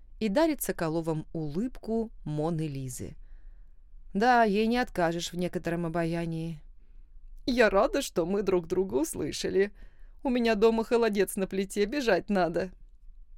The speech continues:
«Вас проводить?» «Не стоит». Фима Марковна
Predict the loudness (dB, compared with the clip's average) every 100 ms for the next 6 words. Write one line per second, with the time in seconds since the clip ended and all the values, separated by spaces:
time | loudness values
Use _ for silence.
0 | -14 2 6 6 6 4 4 6 4 0
1 | -8 -16 -16 -16 -18 -4 4 4 2 -2
2 | 0 -2 -4 -14 -16 -18 -20 -18 -18 -6
3 | 0 2 2 0 -2 -2 -2 0 0 -2